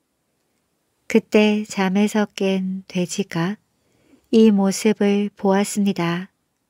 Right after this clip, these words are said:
"할머니는 개만 귀여워하신다니까."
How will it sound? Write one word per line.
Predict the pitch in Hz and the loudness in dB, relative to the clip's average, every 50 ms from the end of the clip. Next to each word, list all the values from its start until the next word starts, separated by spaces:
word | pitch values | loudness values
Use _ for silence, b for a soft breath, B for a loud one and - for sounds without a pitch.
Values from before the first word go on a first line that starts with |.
| _ _ _ _ _ _ _ _ _ _ _ _ _ | _ _ _ _ _ _ _ _ _ _ _ _ _
"할머니는 | - - 220 208 202 202 208 208 202 196 202 190 196 202 202 202 | -2 0 2 2 4 4 2 2 2 2 0 0 0 -2 -2 -4
개만 | - - 190 185 185 196 202 202 | -4 -6 -4 -2 0 0 -2 -2
귀여워하신다니까." | 208 - - 196 196 196 202 202 208 214 214 208 - 220 208 202 208 202 190 196 190 - _ - 160 170 185 208 | -4 -4 -2 0 0 2 2 2 2 2 2 0 0 0 0 0 0 0 0 -2 -4 -6 _ -6 -4 -4 -4 -6